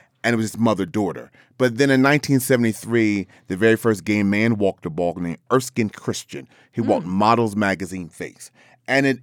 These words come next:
Speaker 1: entered gay men to participate. And then you begin to see houses out of Brooklyn being created, House of Chanel, House of Ebony, the, to bring a certain kind of masculinity in the ballroom.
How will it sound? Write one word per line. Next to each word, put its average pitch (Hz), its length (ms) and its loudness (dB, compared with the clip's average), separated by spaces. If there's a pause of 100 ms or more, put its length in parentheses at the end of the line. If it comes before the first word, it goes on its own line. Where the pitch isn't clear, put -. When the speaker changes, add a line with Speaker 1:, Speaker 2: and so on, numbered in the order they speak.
Speaker 1:
entered 147 500 -2
gay 113 160 0
men 151 280 2
to 127 140 -6
participate. 104 800 -8 (320)
And 127 140 -2
then 170 160 0
you 160 80 -2
begin 139 380 0
to 143 60 -4
see 127 180 -8
houses 123 720 0 (100)
out 117 200 4
of 160 120 -2
Brooklyn 120 400 -4
being 95 260 -6
created, 87 440 -10
House 85 240 -10
of - 40 -12
Chanel, 147 540 -4 (180)
House 90 240 -8
of 92 140 -14
Ebony, 123 560 0 (260)
the, 98 140 -6 (140)
to 117 120 -8
bring 143 360 0
a 123 60 0
certain 127 220 -6
kind 123 160 -4
of 110 60 -2
masculinity 107 760 0
in 98 80 -2
the 92 60 -4
ballroom. 82 500 -2